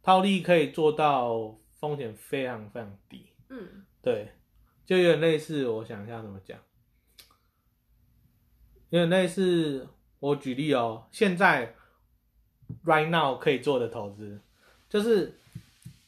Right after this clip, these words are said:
Speaker 1: 在加密货币里面有一种东西叫稳定币。
Speaker 2: 对。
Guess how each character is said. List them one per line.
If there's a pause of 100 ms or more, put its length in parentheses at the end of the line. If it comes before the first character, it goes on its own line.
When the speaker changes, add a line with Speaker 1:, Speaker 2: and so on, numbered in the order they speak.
(520)
Speaker 1:
在
加
密
货
币
里
面
有
一
种
东
西
叫
稳
定
币。 (320)
Speaker 2:
对。